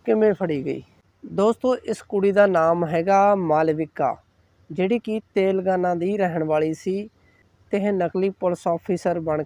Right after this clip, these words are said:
ਕੇ ਕਿਵੇਂ ਲੋਕਾਂ ਨੂੰ ਬੇਵਕੂਫ ਬਣਾਉਂਦੀ ਰਹੀ ਇੱਕ ਸਾਲ ਤੱਕ, ਕਿਸੇ ਨੂੰ ਕੋਈ ਪਤਾ ਨਾ ਲੱਗਿਆ। ਦਰਅਸਲ ਦੋਸਤੋ, ਮਾਲਵਿਕਾ ਦਾ ਜਿਹੜਾ ਸ਼ੌਕ ਸੀਗਾ ਉਹ ਪੁਲਿਸ ਵਿੱਚ ਭਰਤੀ ਹੋਣਾ ਸੀਗਾ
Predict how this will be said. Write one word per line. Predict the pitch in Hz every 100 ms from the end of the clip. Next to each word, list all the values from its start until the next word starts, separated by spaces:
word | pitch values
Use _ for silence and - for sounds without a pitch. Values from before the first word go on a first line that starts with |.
| -
ਕੇ | 160 165 185 - -
ਕਿਵੇਂ | 190 180 185 180
ਲੋਕਾਂ | 180 175 - 180 160
ਨੂੰ | 160 180 - _ _ _ _
ਬੇਵਕੂਫ | 135 135 160 185 180 - 202
ਬਣਾਉਂਦੀ | 190 202 185 165
ਰਹੀ | 175 -
ਇੱਕ | - 170 135
ਸਾਲ | 185 156 143 -
ਤੱਕ, | 127 _ - - _ _ _ _
ਕਿਸੇ | 208 196 226
ਨੂੰ | 220 214
ਕੋਈ | 220 214
ਪਤਾ | 202 175 165
ਨਾ | 160 156
ਲੱਗਿਆ। | 143 156 170
ਦਰਅਸਲ | 185 208 208 220 208
ਦੋਸਤੋ, | 220 - 233
ਮਾਲਵਿਕਾ | 214 165 156 160 165 - 180
ਦਾ | 185 175
ਜਿਹੜਾ | 165 190 196
ਸ਼ੌਕ | - - 165 160 -
ਸੀਗਾ | 175 165 180 175 -
ਉਹ | 208 208 208 _ _ _ _ _
ਪੁਲਿਸ | 202 190 214
ਵਿੱਚ | 202 190 196 -
ਭਰਤੀ | 208 185 185 165
ਹੋਣਾ | 160 156 147
ਸੀਗਾ | 147 147 160